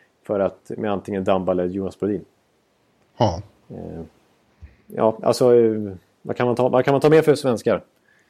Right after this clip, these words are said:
Speaker 1: Eh, nu, nu plöjer jag igenom här lite.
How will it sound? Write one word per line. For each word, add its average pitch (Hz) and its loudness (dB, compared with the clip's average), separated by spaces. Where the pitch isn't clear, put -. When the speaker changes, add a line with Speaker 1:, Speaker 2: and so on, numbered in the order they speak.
Speaker 1:
Eh, - -12
nu, 113 -8
nu 120 -4
plöjer 135 6
jag 123 6
igenom 127 4
här 90 -4
lite. 85 -10